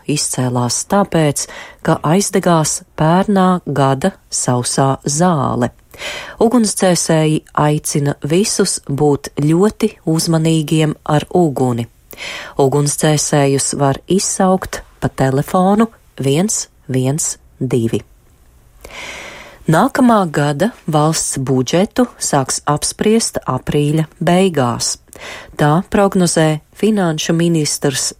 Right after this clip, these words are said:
Jānis Reirs. Nodokļus nākamgad nepaaugstinās.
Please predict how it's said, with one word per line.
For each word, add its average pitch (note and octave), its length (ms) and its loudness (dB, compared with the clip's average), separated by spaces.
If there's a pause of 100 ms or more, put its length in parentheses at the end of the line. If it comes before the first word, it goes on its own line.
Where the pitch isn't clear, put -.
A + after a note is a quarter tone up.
Jānis C3 600 0 (100)
Reirs. D3+ 720 0 (680)
Nodokļus D3 880 2 (200)
nākamgad D3+ 800 0 (140)
nepaaugstinās. C3 1300 -2